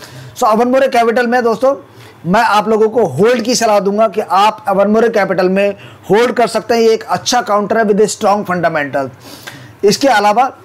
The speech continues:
हम लोग दूसरे counter पे आते हैं। दूसरा counter है केसर पेट्रो प्रोडक्ट और केसर पेट्रो प्रोडक्ट जो है ये काउंटर chemical and organic sector का स्टॉक है, chemical and organic sector का काउंटर है।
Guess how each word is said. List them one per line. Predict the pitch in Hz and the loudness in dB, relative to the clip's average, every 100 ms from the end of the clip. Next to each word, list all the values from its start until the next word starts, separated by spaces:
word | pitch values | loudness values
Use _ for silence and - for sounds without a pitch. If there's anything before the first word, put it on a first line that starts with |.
| - - - | -20 -20 -10
हम | 180 208 | 0 2
लोग | 247 | 2
दूसरे | 226 214 254 | 2 2 0
counter | 247 226 233 | 2 0 0
पे | 240 | 0
आते | 233 196 220 | 0 2 -2
हैं। | 269 - - - - - 156 | -4 -10 -20 -20 -20 -18 -4
दूसरा | 196 220 262 | -2 2 0
counter | 226 220 - | 0 0 -2
है | - 233 | -4 -2
केसर | 214 240 | 0 0
पेट्रो | 226 214 208 | -2 -2 0
प्रोडक्ट | 196 196 226 - - - - | -2 0 0 -2 -20 -20 -6
और | 185 | -6
केसर | - 214 202 254 | 0 0 0 -2
पेट्रो | 220 208 233 | -2 -2 -2
प्रोडक्ट | 208 214 | -2 0
जो | 190 | 2
है | 208 240 233 - - - - - - - - - - 170 | 2 0 -4 -20 -20 -20 -20 -20 -20 -20 -20 -20 -12 -2
ये | 185 254 | 0 2
काउंटर | 247 220 202 262 269 - - - - - - | 0 0 0 -2 -2 -12 -20 -20 -20 -20 -4
chemical | 202 214 240 262 262 | 0 2 2 2 0
and | 247 185 185 | -2 -2 0
organic | 190 226 254 - | 2 2 0 -2
sector | 220 214 202 | -2 -2 0
का | 208 | -2
स्टॉक | - 190 160 | -2 -2 -2
है, | 147 127 - - - - - | -4 -8 -20 -20 -20 -10 -2
chemical | 180 214 214 240 | 0 2 2 0
and | 226 | 2
organic | 190 190 208 233 | 0 0 -2 -2
sector | 214 - 214 | -4 -2 -2
का | |
काउंटर | 220 185 185 208 | 0 -2 0 0
है। | 240 | 0